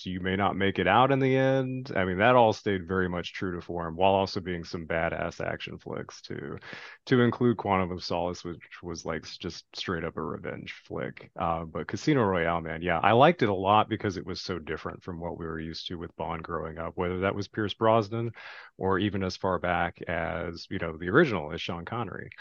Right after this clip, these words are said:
Um, for all the tropes that it took and, and just sort of did a little tweak to, you know, where you think you're gonna get a car chase and nope,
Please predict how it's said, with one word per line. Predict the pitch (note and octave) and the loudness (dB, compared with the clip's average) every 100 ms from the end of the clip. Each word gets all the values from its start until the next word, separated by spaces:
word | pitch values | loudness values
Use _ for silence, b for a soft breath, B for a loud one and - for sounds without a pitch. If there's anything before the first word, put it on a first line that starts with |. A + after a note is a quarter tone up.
| B B B - | B B B -8
Um, | - E2+ E2+ E2+ E2 D#2+ | -2 0 0 -2 -8 -14
for | - A2 G#2+ | -4 4 8
all | A2 | 8
the | G2 | 6
tropes | - A#2+ A2 - | 0 2 2 0
that | G#2 | 0
it | F#2+ | 0
took | - G#2+ - | 2 0 0
and, | F#2 F2 | -2 -2
and | E2 E2+ | -6 -8
just | G2 F2+ | -8 -6
sort | - F2+ | -6 -4
of | E2+ E2+ - - | -6 -10 -14 -4
did | G2+ | -2
a | F#2 | -2
little | F2+ E2+ | -4 -6
tweak | - G2+ D#2+ - | -6 -8 -8 -10
to, | E2 C#2+ | -10 -8
you | E2 | -8
know, | E2 E2+ | -6 -6
where | E2 | -4
you | E2 | -2
think | A#2 G#2+ | -2 -2
you're | |
gonna | G2+ G2 | -2 0
get | F2+ | 0
a | F2+ | -2
car | - C3+ C3 | 4 4 6
chase | - C3 B2+ B2 - - | 6 4 4 0 -6 -2
and | F2+ F#2+ G2 G2 G#2+ | 2 4 4 2 6
nope, | F#3+ G#3+ G#3 | 10 10 10